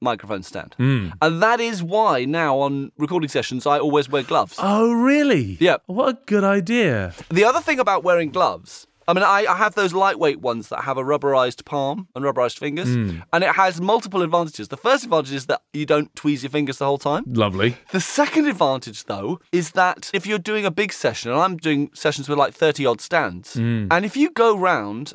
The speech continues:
Speaker 1: and you actually undo the fixings when moving the stand in order to protect the stand,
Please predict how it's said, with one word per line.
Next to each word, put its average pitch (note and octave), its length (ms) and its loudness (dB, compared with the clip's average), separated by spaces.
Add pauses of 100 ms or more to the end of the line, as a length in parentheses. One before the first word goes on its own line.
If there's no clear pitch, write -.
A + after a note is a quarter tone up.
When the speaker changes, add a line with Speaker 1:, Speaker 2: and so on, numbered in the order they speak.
Speaker 1:
and F3 140 2
you F#3+ 100 4
actually F#3+ 460 -2
undo G3 380 0
the E3+ 80 -4
fixings A#2+ 720 -8
when C#3+ 200 -2
moving C3+ 240 0
the A#2+ 60 -6
stand A#2 360 -2
in B2 80 -6
order B2 160 -2
to A2+ 60 -12
protect - 300 -2
the B2 60 -12
stand, A2 420 -4